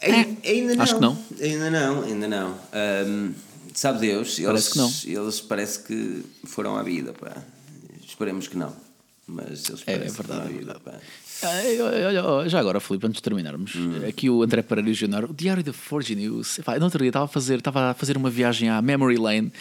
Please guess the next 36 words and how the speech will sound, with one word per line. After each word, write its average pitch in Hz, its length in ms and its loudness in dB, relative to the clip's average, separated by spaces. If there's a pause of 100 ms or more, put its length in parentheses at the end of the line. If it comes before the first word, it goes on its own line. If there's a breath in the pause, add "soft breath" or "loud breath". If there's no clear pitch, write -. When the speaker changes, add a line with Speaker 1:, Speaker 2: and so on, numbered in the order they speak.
(240 loud breath)
Speaker 2:
e 160 60 4
encontrei 156 300 2
o 143 60 0
Diário 127 260 4
da 127 60 2
Forge 123 320 2
News 113 200 4
e - 20 4
eu 123 60 2
pensei, 110 380 0 (200)
"Porra, 127 280 0
pá, - 220 -14
como 151 140 -4
é 156 40 2
que 143 140 -4
este - 220 -4
gajo 110 320 -4
teve 98 220 -4
a 98 40 -8
pachorra 110 580 -2 (200 loud breath)
para 127 100 -4
andar 110 160 0
a 107 40 -4
fazer 107 300 -2
vídeos 110 440 -2
de - 80 -12
segunda 135 360 -4
à 117 40 -6
sexta-feira, 101 720 -6 (400 loud breath)
vídeos 139 220 4
de - 80 -4
três 131 360 2
a, 117 60 0 (120)
a 120 60 0
cinco 143 300 -2
minutos, 113 420 0